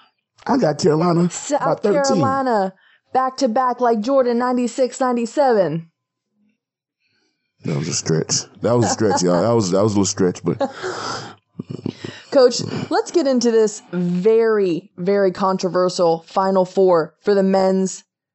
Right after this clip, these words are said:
Speaker 2: side of everything here for basketball. Now, less than one percent of the brackets correctly determined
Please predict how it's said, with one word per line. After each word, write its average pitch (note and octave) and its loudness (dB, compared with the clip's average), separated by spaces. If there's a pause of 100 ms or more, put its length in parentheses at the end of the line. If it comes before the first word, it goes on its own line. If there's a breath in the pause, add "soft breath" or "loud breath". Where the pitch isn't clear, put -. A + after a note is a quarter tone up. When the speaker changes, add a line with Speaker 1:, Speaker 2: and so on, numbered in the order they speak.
(160)
Speaker 2:
side D#3+ 0 (140)
of F3+ 0
everything E3+ 0
here E3+ 0
for E3+ -4
basketball. E3+ 0 (260 loud breath)
Now, F#3+ 0 (160)
less B3+ 0
than A3 2
one D4 0
percent D#4 -2
of C4 0
the A#3 -2
brackets G#3 0
correctly A3 0
determined F#3+ 0